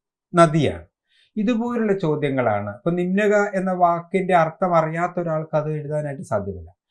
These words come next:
ഒറ്റ തവണ നമ്മൾ ആ വാക്ക് കേട്ട് കഴിഞ്ഞാൽ നമുക്ക് അത് ശരിയായിട്ട് എഴുതാനായിട്ട്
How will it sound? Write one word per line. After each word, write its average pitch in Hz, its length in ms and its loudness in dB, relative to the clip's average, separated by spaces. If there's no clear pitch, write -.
ഒറ്റ 170 260 0
തവണ 202 360 6
നമ്മൾ 190 260 4
ആ - 20 10
വാക്ക് 170 440 4
കേട്ട് 175 340 4
കഴിഞ്ഞാൽ 117 540 0
നമുക്ക് 135 300 -4
അത് 131 520 0
ശരിയായിട്ട് 131 760 4
എഴുതാനായിട്ട് 117 840 0